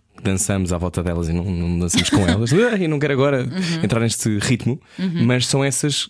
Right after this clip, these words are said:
Speaker 1: que são normalmente os gatilhos.
Speaker 2: Os gatilhos, as chaves, os inputs, os
Speaker 1: Para tu
Speaker 2: insights.
Speaker 1: entrares nesse sítio de, olha,
Speaker 2: Para
Speaker 1: estou-me,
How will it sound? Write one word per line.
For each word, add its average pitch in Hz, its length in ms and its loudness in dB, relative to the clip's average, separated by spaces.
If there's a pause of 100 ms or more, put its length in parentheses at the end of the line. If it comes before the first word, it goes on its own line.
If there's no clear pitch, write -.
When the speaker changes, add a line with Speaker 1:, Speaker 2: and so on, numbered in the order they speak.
(140)
Speaker 1:
que - 80 -4
são 139 400 -2
normalmente 123 600 0 (840)
os 135 560 0
gatilhos. 131 760 -4
Speaker 2:
Os 160 120 -10
gatilhos, 165 540 -8
as 165 80 -6
chaves, - 840 -4
os 160 220 -10
inputs, 180 520 -8
os 151 100 -14
Speaker 1:
Para 151 160 0
tu 131 140 2
Speaker 2:
insights. 180 520 0
Speaker 1:
entrares 120 320 2
nesse 120 200 2
sítio 110 280 0
de, 104 240 0
olha, 95 120 2
Speaker 2:
Para 90 100 2
Speaker 1:
estou-me, 101 280 -2